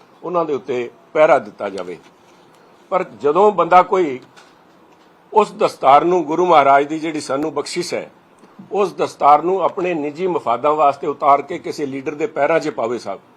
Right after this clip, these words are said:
ਆਪਣੀ ਜਾਨ ਬਚਾਉਣ ਵਾਸਤੇ ਕੇਸਾਂ ਤੋਂ, ਕੀ ਉਹਨੂੰ ਗਿਣਿਆ ਜਾਊਗਾ ਇਹਦੇ ਵਿੱਚ? ਇਹ ਸਵਾਲ ਜਿਹੜੇ ਹੈ, ਇਹਨਾਂ ਦੀ ਬਹਿਸ ਹੋਣੀ ਬੜੀ ਜ਼ਰੂਰੀ ਹੈ। ਐਵੇਂ ਨਾ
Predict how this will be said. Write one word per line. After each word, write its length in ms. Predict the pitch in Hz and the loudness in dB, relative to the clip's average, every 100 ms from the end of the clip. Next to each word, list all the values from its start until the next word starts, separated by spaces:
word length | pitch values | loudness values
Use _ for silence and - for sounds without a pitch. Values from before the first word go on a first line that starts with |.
| _ _ _ _ _ _ _ _ _ _ - | _ _ _ _ _ _ _ _ _ _ -4
ਆਪਣੀ 300 | 147 160 175 | -4 -2 -4
ਜਾਨ 360 | 127 131 143 147 | -2 2 2 2
ਬਚਾਉਣ 360 | 151 156 160 | -2 -2 0
ਵਾਸਤੇ 340 | 151 147 131 139 | 2 0 0 -12
ਕੇਸਾਂ 360 | 143 117 123 | -12 -10 -10
ਤੋਂ, 140 | 104 90 _ _ _ _ _ _ _ | -10 -14 _ _ _ _ _ _ _
ਕੀ 160 | 175 175 | -8 -4
ਉਹਨੂੰ 420 | 185 196 214 123 | 2 4 4 2
ਗਿਣਿਆ 260 | 113 135 | 0 0
ਜਾਊਗਾ 340 | 151 170 180 165 | 2 0 0 -2
ਇਹਦੇ 140 | 160 | -2
ਵਿੱਚ? 260 | 160 160 143 - _ _ _ _ _ _ | -4 -10 -16 -20 _ _ _ _ _ _
ਇਹ 140 | 185 214 | 4 4
ਸਵਾਲ 400 | 185 160 156 165 | 4 6 6 6
ਜਿਹੜੇ 320 | 170 175 156 | 0 -2 -2
ਹੈ, 320 | 135 170 185 185 | 0 -2 -6 -6
ਇਹਨਾਂ 220 | 165 170 | -6 -6
ਦੀ 120 | 175 | -8
ਬਹਿਸ 360 | 143 151 170 131 | -4 -2 -2 -4
ਹੋਣੀ 200 | 110 156 | -6 -6
ਬੜੀ 240 | 135 147 | -8 -8
ਜ਼ਰੂਰੀ 560 | 131 123 123 135 165 - | -8 -10 -8 -6 -4 -4
ਹੈ। 200 | 147 - _ _ _ - | -4 -8 _ _ _ -6
ਐਵੇਂ 300 | 151 175 196 | -2 0 0
ਨਾ 220 | 151 156 | 0 -2